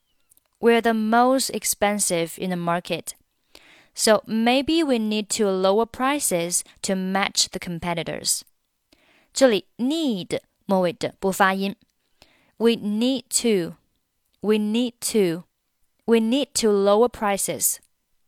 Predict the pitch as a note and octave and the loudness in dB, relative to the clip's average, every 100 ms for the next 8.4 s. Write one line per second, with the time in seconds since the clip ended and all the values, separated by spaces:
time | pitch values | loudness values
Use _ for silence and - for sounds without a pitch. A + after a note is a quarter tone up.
0 | _ _ _ _ - A3+ A3 A3 B3 C4+ | _ _ _ _ 0 2 2 2 0 -2
1 | - - A3+ G#3 G3+ G3+ G#3 G#3+ G3+ G3 | -2 2 4 4 4 2 0 0 0 -2
2 | F3+ - - - _ _ _ _ _ _ | -6 -4 -6 -8 _ _ _ _ _ _
3 | _ _ _ _ _ _ _ _ _ - | _ _ _ _ _ _ _ _ _ -8
4 | F#3 F#3 A3+ B3 - _ _ _ _ _ | -2 0 0 0 -4 _ _ _ _ _
5 | _ _ G3+ G3+ G3+ G3+ - A3 A3+ - | _ _ 2 6 6 4 2 0 0 0
6 | E4+ E4+ - - _ _ _ _ _ - | -2 -2 -4 -6 _ _ _ _ _ -4
7 | G#3+ A3 - F#3+ G3+ G3 G3 - F3+ F3 | 2 2 2 0 2 2 0 -4 -2 -2
8 | E3+ E3 - | -4 -6 -8